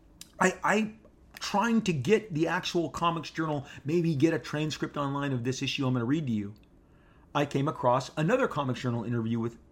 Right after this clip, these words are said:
Todd that is accessible, where he gives his version of how Image Comics starts. His version never, ever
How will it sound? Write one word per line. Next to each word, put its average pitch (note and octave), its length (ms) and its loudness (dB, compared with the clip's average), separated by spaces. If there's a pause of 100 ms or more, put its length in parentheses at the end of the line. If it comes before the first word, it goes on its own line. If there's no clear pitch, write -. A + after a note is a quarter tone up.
Todd B2 240 0
that F#3+ 160 0
is A3 160 -4
accessible, C3 640 -6 (180)
where C#3+ 160 2
he C#4+ 220 -6
gives F3+ 260 -2
his C4 300 -2
version C3+ 420 0
of A#2+ 160 -8
how B2+ 260 0
Image B2+ 320 -2
Comics B2+ 360 -4
starts. - 400 -2 (420)
His A#3+ 260 4
version F3 520 4 (100)
never, D3+ 500 6 (560)
ever F3+ 360 8